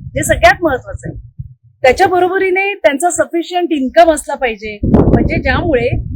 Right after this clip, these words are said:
ते त्यांच्या मुलांच्या ज्या नीड्स आहेत, मुलांच्या ज्या गरजा आहेत, जे काळजी आणि संरक्षणाच्या अंतर्गत या पालकांकडे टेम्पररी प्रोव्हिजन नुसार कुटुंबात आलेलं मूल आहे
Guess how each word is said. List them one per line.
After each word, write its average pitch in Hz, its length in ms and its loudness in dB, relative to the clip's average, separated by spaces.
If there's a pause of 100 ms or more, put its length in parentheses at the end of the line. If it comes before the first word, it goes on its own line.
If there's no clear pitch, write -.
ते 349 140 -6
त्यांच्या - 640 2
मुलांच्या 359 640 0
ज्या 403 140 -4
नीड्स 320 380 -2
आहेत, 226 120 -4
मुलांच्या - 560 0
ज्या 359 260 -2
गरजा - 260 -8
आहेत, - 440 -2
जे 320 100 -4
काळजी - 360 -2
आणि 339 200 -8
संरक्षणाच्या 277 840 -6
अंतर्गत 247 540 -2 (580)
या 285 100 4
पालकांकडे 359 840 2
टेम्पररी 330 920 2 (380)
प्रोव्हिजन 339 480 0
नुसार 262 420 0 (460)
कुटुंबात 370 760 2
आलेलं 294 260 6
मूल 240 240 -2
आहे 165 100 -6